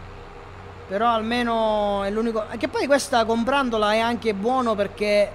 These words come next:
ci puoi trasportare il latte. In futuro se abbiamo le vacche torna utile pure per quello, per il latte.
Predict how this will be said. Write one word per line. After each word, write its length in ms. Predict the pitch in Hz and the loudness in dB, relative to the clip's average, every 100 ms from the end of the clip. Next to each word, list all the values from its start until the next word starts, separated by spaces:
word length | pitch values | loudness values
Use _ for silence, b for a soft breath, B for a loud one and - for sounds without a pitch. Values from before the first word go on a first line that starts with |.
| B B B | B B B
ci 140 | - 202 | -10 -4
puoi 180 | 226 | -2
trasportare 640 | 220 226 - 226 208 226 220 | 0 -4 -4 -6 -2 0 2
il 100 | 220 | 4
latte. 440 | 220 202 - - | 2 2 -2 -6
In 120 | 170 185 | -4 -4
futuro 360 | 208 240 214 | -4 0 0
se 80 | 170 | 0
abbiamo 300 | 190 220 233 | 0 0 2
le 100 | 302 | 2
vacche 560 | 233 220 214 214 196 - 175 | 4 2 2 -4 -4 -8 -4
torna 260 | 220 214 | -2 0
utile 320 | 220 233 220 | -2 -2 -2
pure 220 | 196 214 202 | -2 -2 0
per 160 | 196 - | -2 -2
quello, 320 | 208 190 175 | -2 0 -2
per 100 | 175 | -4
il 100 | 185 | -2
latte. 640 | 185 170 - 151 151 - | -4 -4 -8 -12 -12 -14